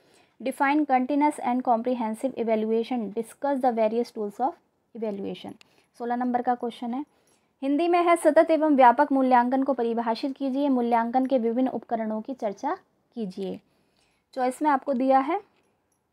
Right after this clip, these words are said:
explain in detail the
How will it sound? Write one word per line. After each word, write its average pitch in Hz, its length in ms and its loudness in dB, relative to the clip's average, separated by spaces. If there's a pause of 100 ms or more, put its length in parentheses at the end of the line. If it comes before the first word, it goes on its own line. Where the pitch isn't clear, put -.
(680)
explain 311 480 0
in 320 160 6
detail 254 380 4 (600)
the 240 100 -12